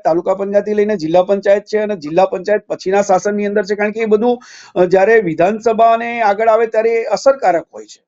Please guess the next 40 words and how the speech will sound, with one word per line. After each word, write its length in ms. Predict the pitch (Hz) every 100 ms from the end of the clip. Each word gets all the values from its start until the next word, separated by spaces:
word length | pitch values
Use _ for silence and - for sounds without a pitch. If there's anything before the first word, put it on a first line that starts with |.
| -
એમની 200 | 165 214
એક 120 | 220 _
ટીમ 220 | 247 294
બનાવવાની 440 | 254 220 180 165 147
છે. 80 | 151
અત્યારે 280 | 151 185
એમની 240 | 202 208 220 _ -
આ 100 | 185
બધી 320 | 170 170 226
જ 80 | 240
કોશિશ 420 | 202 190 247 - _ _ _
ટીમ 200 | 233 247
વર્ક 240 | 254 247 220
માટે 200 | 208 202
ચાલી 260 | 175 165
રહ્યું 180 | 165 165
છે 120 | 170
કે 80 | 208
ટીમ 440 | 185 226 240 240 208
મજબૂત 420 | 165 160 220 220
બને 320 | 196 160 139 - _ _ _
અને 260 | 170 190 196
એ 120 | 226 294
મજબૂત 460 | 269 247 240 247
ટીમ 180 | - 226
સાથે 320 | 214 190 175
એમને 260 | 190 165 180
આગળ 360 | - 160 165 185
જ્યારે 280 | 156 165
લડવાનું 420 | 220 170 160 160 165
હોય 120 | 214
તો 180 | 214 233
સક્સેસ, 400 | - 135 - 117
સક્સેસ 500 | - 180 170 165 - -
થાય, 180 | 147 - _ - -
અ, 180 | 175 180
સક્ષમ 420 | 220 214 - 175
બની 200 | 156 143
જાય. 200 | 127 117 _ _ _ _
અ, 580 | 156 160 170 165 165